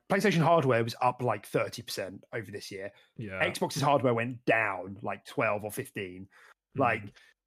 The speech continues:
Speaker 1: like, Xbox has been doing pretty, like, clearly last year really hit them, especially as P S five stock became more available and, and, you know, uh,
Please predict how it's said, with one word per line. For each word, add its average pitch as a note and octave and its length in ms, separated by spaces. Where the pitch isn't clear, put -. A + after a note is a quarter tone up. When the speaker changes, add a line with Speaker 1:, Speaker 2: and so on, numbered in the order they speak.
Speaker 1:
like, E3 140
Xbox G3 340
has G#3 120
been F#3 140
doing E3 200
pretty, C#3+ 380
like, D3 180
clearly F#3 320
last D3 300
year C#3+ 140
really B2+ 280
hit A#2+ 260
them, D3+ 180
especially B2+ 460
as A2 60
P - 140
S B2 100
five A#2 220
stock A#2 240
became A#2 260
more A2+ 160
available A2 460
and, G#2+ 140
and, A2 200
you A2 60
know, G#2 180
uh, G#2 280